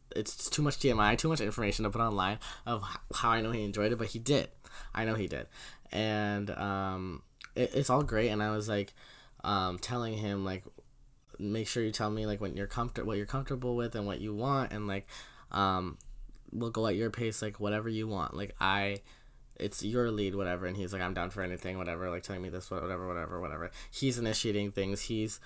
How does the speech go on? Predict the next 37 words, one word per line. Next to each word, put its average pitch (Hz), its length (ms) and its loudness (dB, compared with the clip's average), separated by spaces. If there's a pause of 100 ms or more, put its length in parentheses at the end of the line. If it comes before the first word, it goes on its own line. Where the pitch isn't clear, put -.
(280)
like, 101 200 0
wanting 92 220 0
to 101 60 -4
try 117 280 0
stuff, 104 300 0
and 98 100 -4
I'm 90 60 -2
like, 87 100 -6
"Okay, 95 240 -4
whatever." 87 420 -2 (840)
And 107 600 4 (800)
then, 120 480 4
like, 104 240 4
after 117 380 4
it's 104 160 -2
over, 95 600 2 (680)
um, 92 540 -2
we, 110 120 -2
like, 101 140 2
are 95 100 2
chilling 104 320 0
on 101 60 -2
my 98 100 -2
couch, 98 340 -2
whatever, 90 280 -2
and 95 160 -2
he, 117 180 -6
like, 101 280 -2 (360)
it's, 127 160 0
like, 147 120 2
a 143 40 2
little 127 200 4
bit 170 160 4
awkward, 143 600 6
and 110 80 2
I'm 101 140 2
like, 98 240 -2